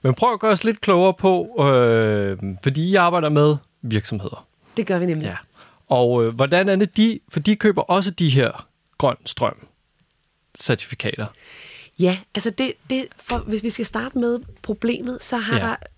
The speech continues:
Speaker 2: siden man liberaliserede elmarkedet, så har man hver gang, der er blevet produceret en kilowatt-time fra et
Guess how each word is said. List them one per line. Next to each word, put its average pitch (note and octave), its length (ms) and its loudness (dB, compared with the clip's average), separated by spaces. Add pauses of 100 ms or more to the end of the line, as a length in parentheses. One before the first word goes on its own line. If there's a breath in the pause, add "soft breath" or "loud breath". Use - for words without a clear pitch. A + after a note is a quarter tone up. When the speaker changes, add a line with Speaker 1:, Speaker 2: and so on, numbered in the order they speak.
(800)
Speaker 2:
siden C#4 480 -2
man G#3 120 2
liberaliserede A3+ 960 -2
elmarkedet, G#3+ 760 0
så - 180 -4
har A3+ 180 -2
man G#3 180 2
hver A3+ 240 -2
gang, G#3 260 -6
der A3 60 -2
er G#3 40 2
blevet G3+ 220 0
produceret G3+ 520 -2
en A3 80 -2
kilowatt-time G#3+ 800 -2
fra F3 360 -4 (100)
et D#3 260 -8